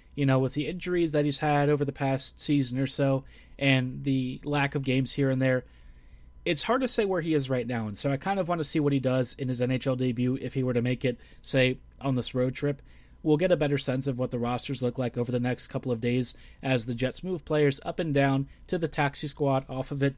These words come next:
yada, yada, yada. They're doing some cap-saving stuff right now, so you'll see some funkiness like Perfetti getting reassigned,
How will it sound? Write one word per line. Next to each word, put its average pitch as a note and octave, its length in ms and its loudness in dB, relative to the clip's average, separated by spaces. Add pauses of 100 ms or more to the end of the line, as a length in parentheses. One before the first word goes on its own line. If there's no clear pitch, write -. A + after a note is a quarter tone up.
(320)
yada, C3 240 4
yada, A#2 220 0
yada. G#2+ 320 -6 (460)
They're D#3 140 4
doing G3+ 220 0
some C#3+ 160 -6
cap-saving C#3 560 0
stuff C#3 280 -4
right B2+ 180 -2
now, C3 220 0
so C3 300 0 (300)
you'll C#3+ 160 2
see D3 160 0
some C3 180 -4
funkiness C#3 560 -2
like B2 160 -6
Perfetti C3 380 -4
getting B2+ 280 0
reassigned, B2+ 560 0